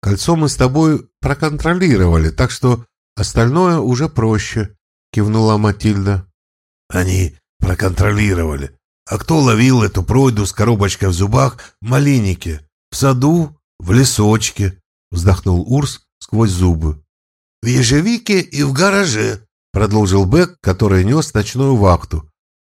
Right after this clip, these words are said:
«А только что и вовсе на заборе. Едва недопёсок успел из зубов штучку достать». «И где от них покоя нет? Ну, ладно, я потом коробочку найду. Подумаешь, поиграть уже нельзя.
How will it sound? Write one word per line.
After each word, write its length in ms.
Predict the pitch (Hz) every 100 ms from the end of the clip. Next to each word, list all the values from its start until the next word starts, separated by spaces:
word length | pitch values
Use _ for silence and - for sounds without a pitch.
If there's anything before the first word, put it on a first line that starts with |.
| _ _ -
«А 140 | 113
только 400 | 117 202 - 170
что 360 | - 160 147 - -
и 80 | 147
вовсе 460 | 131 131 117 131
на 120 | 127 127
заборе. 640 | 131 120 120 113 107 - _ _ _ _ 107
Едва 640 | 127 139 170 165 139 - _ -
недопёсок 680 | 131 151 175 170 - 139 143
успел 380 | - 165 151
из 40 | 131
зубов 400 | 135 135 151 -
штучку 460 | - 139 - 101
достать». 460 | 95 92 - 92 73 _ _ _ _ _ _ -
«И 80 | 190
где 240 | 185 214
от 160 | 196 190
них 220 | 180 - _ -
покоя 420 | 165 165 160 143
нет? 220 | 143 143 -
Ну, 380 | 202 208 - _ -
ладно, 460 | 151 113 104 95 - _ 180
я 100 | 202
потом 500 | 131 117 220 165 _
коробочку 600 | 131 139 131 107 - 120
найду. 440 | 113 107 101 90 -
Подумаешь, 760 | - 139 208 175 117 95 - _ _ _ -
поиграть 500 | 120 127 160 151 123
уже 180 | 117 123
нельзя. 480 | 135 127 127 98